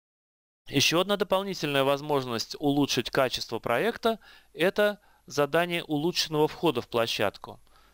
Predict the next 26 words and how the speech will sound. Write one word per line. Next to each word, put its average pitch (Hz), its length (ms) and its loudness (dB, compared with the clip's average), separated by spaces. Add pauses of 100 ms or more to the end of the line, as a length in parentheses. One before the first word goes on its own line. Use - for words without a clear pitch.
Этот 139 300 0
улучшенный 131 420 0
вход 226 340 2
либо 123 520 0 (320)
строго 117 720 2
по 113 180 -2
центру 110 460 -4
площадки, 196 600 0
либо 127 480 0
через, 113 680 -2
э, 110 260 -2 (180)
угол, 143 520 0 (480)
а, 110 360 -2
либо 185 460 0
по, 160 600 2 (380)
а, 117 460 0
горизонтальному 127 920 -2
центру. 101 380 -6
И 113 40 0
вы 143 80 0
можете, 190 600 2 (320)
а, 120 1080 -2
а, 123 40 -4
задать 135 540 0
эти 117 240 -8
опции. 123 580 -2